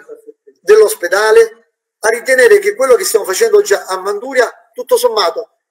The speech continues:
in un contesto emergenziale, alla fine diventa anche un'opportunità. E d-, d-, dai monitor multiparametrici di cui stiamo dotando i reparti, dai percorsi di isolamento che creano,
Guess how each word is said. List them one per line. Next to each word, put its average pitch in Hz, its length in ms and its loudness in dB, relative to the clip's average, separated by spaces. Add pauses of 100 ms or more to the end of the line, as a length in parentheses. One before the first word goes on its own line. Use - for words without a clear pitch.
(100)
in 208 100 -4
un 226 120 0
contesto 214 480 -2
emergenziale, 214 1040 -2
alla 220 200 2
fine 254 220 -4
diventa 220 340 0
anche 226 180 -4
un'opportunità. 180 760 -10 (760)
E 370 640 2 (600)
d-, - 240 -8
d-, - 160 -4
dai 214 240 2
monitor 226 580 2
multiparametrici 202 1120 -2 (200)
di 196 140 -16
cui 202 140 -10
stiamo 190 320 -4
dotando 165 640 -6 (300)
i 190 140 0
reparti, 262 680 0 (520)
dai 208 340 0
percorsi 214 840 0 (260)
di 185 120 -18
isolamento 190 960 -4 (240)
che 202 120 0
creano, 175 760 -2